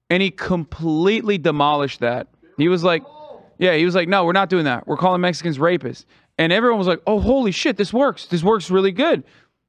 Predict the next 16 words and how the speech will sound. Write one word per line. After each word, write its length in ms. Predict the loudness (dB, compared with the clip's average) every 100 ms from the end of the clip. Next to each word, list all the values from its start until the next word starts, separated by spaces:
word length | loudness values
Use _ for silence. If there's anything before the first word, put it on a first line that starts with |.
| _
One 200 | 0 2
thing 140 | 2 0
that 120 | 2
they 120 | 2
actually 360 | 2 0 0 0
even 200 | 0 0
realized 480 | 2 2 2 0 -2
was, 220 | -6 -6 _ _ 0
"Oh 100 | 2
my 160 | 2 2
God, 420 | 2 2 2 -2 _ _ _ _ _ _ _ _
like, 280 | -2 -2 -4 _ _ _ _ _
Texas 420 | 0 0 -2 0
Latino, 680 | 0 0 0 2 2 0 -4 _
uh, 240 | 0 2 2
voters, 600 | 2 2 0 -2 -8